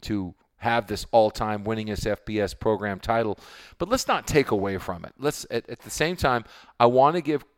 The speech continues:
I guess, credit and have some awareness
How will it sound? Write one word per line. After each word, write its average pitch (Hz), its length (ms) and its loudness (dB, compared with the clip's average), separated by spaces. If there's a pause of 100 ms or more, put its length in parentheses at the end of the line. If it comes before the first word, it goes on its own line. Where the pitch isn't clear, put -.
(380)
I 110 100 0
guess, 110 260 0
credit 117 640 2
and 98 240 -6
have 113 240 -2
some 107 180 -6
awareness 101 800 -4